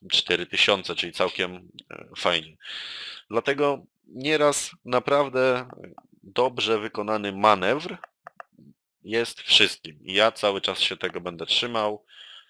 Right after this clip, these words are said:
że pewne zagrania decydują o tym, czy daną bitwę wygrywamy, czy nie wygramy. I nie, nie zawsze za te zagrania jesteśmy nagradzani w statystykach właśnie w W N osiem.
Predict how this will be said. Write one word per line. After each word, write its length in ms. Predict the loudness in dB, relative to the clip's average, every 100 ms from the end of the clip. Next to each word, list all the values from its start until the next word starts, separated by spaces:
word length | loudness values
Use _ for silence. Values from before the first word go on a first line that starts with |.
| _ _ -12 -8
że 500 | 0 2 4 4 2 -2 -16 -20 _ _ _ _
pewne 320 | 0 0 0
zagrania 600 | 0 4 6 6 6 2
decydują 580 | 2 -6 -6 -6 -4 -4
o 140 | -6 -4
tym, 340 | -2 -2 -6 _ _ _ _
czy 200 | 2 2
daną 260 | 2 0 -4
bitwę 300 | -10 -10 -8
wygrywamy, 540 | -6 0 4 4 4
czy 180 | 0 0
nie 120 | -2
wygramy. 480 | 0 2 0 0 -8 -14 -20 -20 _ _ -10
I 120 | -6
nie, 160 | -4 -6 -8 -2
nie 180 | 0 4
zawsze 380 | 4 4 2
za 120 | 2 -4
te 140 | -2
zagrania 400 | 0 2 0 0
jesteśmy 380 | -4 -4 -4 -4
nagradzani 540 | -4 -2 -2 -2 -4
w 60 | -6
statystykach 640 | -8 -8 -6 -4 -2 -2
właśnie 440 | -2 -4 -4 -6 -8 -12
w 120 | -2
W 80 | -2
N 140 | 0
osiem. 360 | 0 0 -2